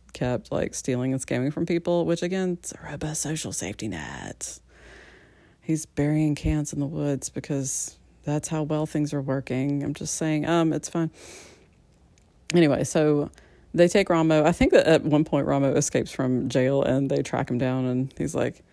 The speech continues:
"Fuck this." And the cops are like, "No, just get back in the car." And he does. It's fine. Like, there's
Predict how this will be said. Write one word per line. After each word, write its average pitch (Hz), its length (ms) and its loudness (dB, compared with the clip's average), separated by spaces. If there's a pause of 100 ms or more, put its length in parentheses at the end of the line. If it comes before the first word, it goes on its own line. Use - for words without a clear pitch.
(640)
"Fuck - 580 2
this." 294 600 6
And 180 360 4
the 170 120 6
cops 160 280 0
are 165 60 0
like, 175 180 0
"No, 247 220 2
just 240 240 -2
get 269 160 4
back 277 240 4
in 262 80 2
the 262 80 4
car." 247 600 6
And 160 280 4
he 156 120 -2
does. - 320 -4
It's - 180 -2
fine. - 480 -4
Like, 147 300 2
there's 156 500 2